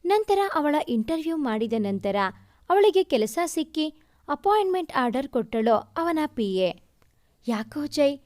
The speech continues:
ಅನುಜಾಳನ್ನು ನೋಡಿದ ಮೇಲೆ ರೆಸ್ಟ್ಲೆಸ್ ಆಗಿದ್ದ. ಆದರೆ ಅವಳು ಬಹಳ ಕಾಮ್ ಆಗಿಯೇ ಇದ್ದಳು. ಅವಳಿಗೆ "ನಾನು ಯಾರು ಅಂತ ಗೊತ್ತಿಲ್ಲ" ಅನ್ನುವಂತೆ ನಡೆದುಕೊಂಡಳಲ್ಲ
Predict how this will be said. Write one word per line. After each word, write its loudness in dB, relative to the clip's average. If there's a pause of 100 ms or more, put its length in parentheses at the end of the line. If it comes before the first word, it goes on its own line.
(300)
ಅನುಜಾಳನ್ನು 2
ನೋಡಿದ 0
ಮೇಲೆ -2 (140)
ರೆಸ್ಟ್ಲೆಸ್ -2
ಆಗಿದ್ದ. -6 (760)
ಆದರೆ -2
ಅವಳು 0 (300)
ಬಹಳ 2 (160)
ಕಾಮ್ -2
ಆಗಿಯೇ -4
ಇದ್ದಳು. -4 (680)
ಅವಳಿಗೆ 0
"ನಾನು -2 (280)
ಯಾರು 2
ಅಂತ -2
ಗೊತ್ತಿಲ್ಲ" 0 (120)
ಅನ್ನುವಂತೆ 0 (300)
ನಡೆದುಕೊಂಡಳಲ್ಲ 2